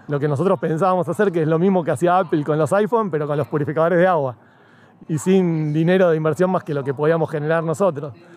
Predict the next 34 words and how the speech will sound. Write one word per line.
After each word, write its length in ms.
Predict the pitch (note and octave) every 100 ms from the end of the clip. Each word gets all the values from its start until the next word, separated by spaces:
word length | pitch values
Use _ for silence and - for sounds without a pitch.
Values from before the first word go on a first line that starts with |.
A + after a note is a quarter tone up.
| - -
Así 200 | C#3 F3+
que 80 | F#3
bueno, 320 | F#3+ D#3+ C3 - - - -
tengo 320 | F#3 F#3+ E3+
un 140 | D#3+ - _
montón 540 | D#3+ E3 F3+ F3 G#3
para 180 | G#3 E3+
contar 340 | D#3 D#3 F3 F#3
de, 240 | D#3+ D#3
de 140 | C#3+
esas 320 | E3+ F3+ C#3+ -
miles 400 | D#3+ F#3 F3+ - E3+
de 100 | D3+
anécdotas 540 | D#3 F#3 F#3 E3+ D#3 C#3
de, 280 | C#3 C#3 C3 - - - -
de, 360 | C#3+ D#3 C#3
del 280 | D#3 D3+ D3
emprender 540 | D3 D3 D3 D3+ F3+ F#3
y 40 |
de 60 | D#3
hacer 400 | A#2+ D#3+ D#3+ D#3+ - - -
de 160 | D3+
esa 160 | E3+ D#3
forma 360 | B2+ F3 E3 D3+
pura, 260 | D#3+ G3+
pero 240 | F3 C#3 C#3+
hoy 140 | E3
en 120 | E3+
día, 280 | E3 F#3 G#3 G3+ - - - -
eh, 240 | C#3 C3+ A#2
somos 640 | E3+ E3+ D#3+ D3+ D3 C3+
una 160 | E3 D#3+
empresa 840 | D3+ D#3+ E3 C#3+ D3+ C#3+ C#3+ D3 F3
B 260 | D#3+ G3